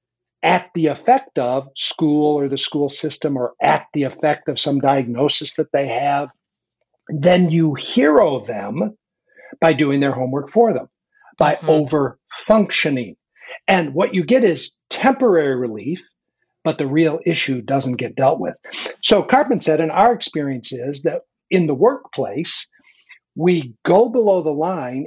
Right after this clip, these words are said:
Speaker 1: and then our relationships look like some version of the drama triangle. And by the way, you can do the drama triangle just in your own head. I do it all the time.
Speaker 2: Sure. I, yeah, I'm, I'm like,
Speaker 1: Victim
Speaker 2: "These
Speaker 1: to
Speaker 2: are,
Speaker 1: villain
Speaker 2: these
Speaker 1: to
Speaker 2: are
Speaker 1: hero.
Speaker 2: all me. I got 'em. Yeah,
Speaker 1: Yeah,
Speaker 2: I got 'em all."
Speaker 1: exactly.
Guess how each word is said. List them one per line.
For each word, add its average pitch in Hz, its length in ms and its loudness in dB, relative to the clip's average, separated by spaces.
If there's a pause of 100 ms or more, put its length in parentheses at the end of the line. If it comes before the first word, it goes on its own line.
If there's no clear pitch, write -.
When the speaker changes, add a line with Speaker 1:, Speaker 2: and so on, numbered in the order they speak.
Speaker 1:
and 156 180 -4
then 165 120 -2
our 147 180 2
relationships 156 1120 -4
look 151 280 -2
like 131 280 -6
some 190 600 -2
version 139 520 2
of 117 120 -8
the 123 100 -8
drama 131 320 2
triangle. 131 460 0
And 135 100 0
by 185 160 6
the 151 80 2
way, 156 100 4
you 165 160 2
can 220 120 2
do 151 120 2
the 135 80 -6
drama 127 300 0
triangle 143 400 -2
just 160 220 0
in 139 100 -4
your 127 140 -6
own 104 140 -4
head. - 380 4
I 151 120 4
do 147 120 0
it 120 80 -4
all 104 240 0
the 156 80 -2
time. 165 140 4
Speaker 2:
Sure. - 220 2
I, 180 260 2
yeah, 190 140 4
I'm, 170 120 2 (140)
I'm 202 80 2
like, 208 120 8
Speaker 1:
Victim - 220 0
Speaker 2:
"These 247 140 6
Speaker 1:
to - 80 2
Speaker 2:
are, - 60 6
Speaker 1:
villain 247 180 6
Speaker 2:
these 240 140 6
Speaker 1:
to 240 60 6
Speaker 2:
are - 40 6
Speaker 1:
hero. 185 100 6
Speaker 2:
all 196 60 2
me. 165 180 -2 (240)
I 196 80 2
got 185 160 4
'em. 175 140 -4
Yeah, 185 180 4
Speaker 1:
Yeah, 311 160 2
Speaker 2:
I 190 80 4
got 185 160 6
'em 170 60 2
all." 160 40 4
Speaker 1:
exactly. 262 520 2